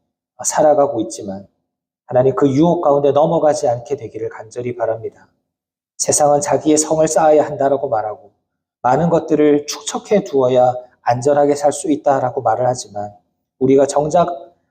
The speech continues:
쌓아야 할 것은 하나님 앞에 예배의 제단을 쌓아야 한다라는 것을 기억하며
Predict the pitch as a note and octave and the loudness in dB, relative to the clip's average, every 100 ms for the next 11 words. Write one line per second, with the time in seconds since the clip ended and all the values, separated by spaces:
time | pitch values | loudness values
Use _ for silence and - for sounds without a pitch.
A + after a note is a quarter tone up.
0 | - - - F3+ F#3+ D#3+ D3+ C3+ - D3 | -12 -4 0 4 4 4 0 -4 -2 -2
1 | C3 - _ _ _ _ - D#3 D#3 D#3 | -4 -8 _ _ _ _ -4 2 2 2
2 | C#3 - D3 C3 D#3+ G3 F#3+ F#3+ - C3 | 0 0 0 2 4 4 4 2 0 0
3 | C#3+ C#3 E3 D3+ C#3+ - C3 C3+ B2+ B2 | 0 0 0 2 2 0 -4 -4 -2 -4
4 | B2 A#2 B2+ - A#2 A2+ - G2+ G2+ - | -6 -10 -12 -8 -6 -6 -8 -8 -8 -10